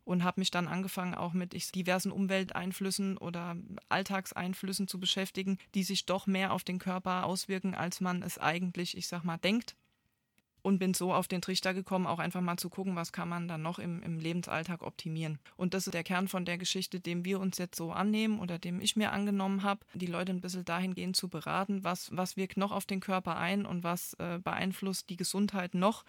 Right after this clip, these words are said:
außer so die ganz klassischen Sinne, Sinne und, ähm, Symptombehandlung. Ja, da gibt's eine Reihe von Faktoren, nach denen man gucken kann.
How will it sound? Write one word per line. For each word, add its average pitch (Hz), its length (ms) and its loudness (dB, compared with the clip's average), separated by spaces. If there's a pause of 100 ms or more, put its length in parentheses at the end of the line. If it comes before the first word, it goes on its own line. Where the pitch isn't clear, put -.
außer 180 420 0 (220)
so 180 160 -4
die 175 100 -2
ganz 175 280 -2
klassischen 175 500 -4
Sinne, 180 360 -2
Sinne 185 460 0
und, 175 340 -4
ähm, 170 380 -2
Symptombehandlung. 170 840 -2 (220)
Ja, 170 180 -6 (280)
da 170 140 -2
gibt's - 280 -6
eine 175 120 -2
Reihe 175 240 0
von 175 220 -4
Faktoren, 190 460 -4
nach 175 100 -4
denen 170 200 -4
man 160 120 -4
gucken 220 280 -4
kann. 208 340 0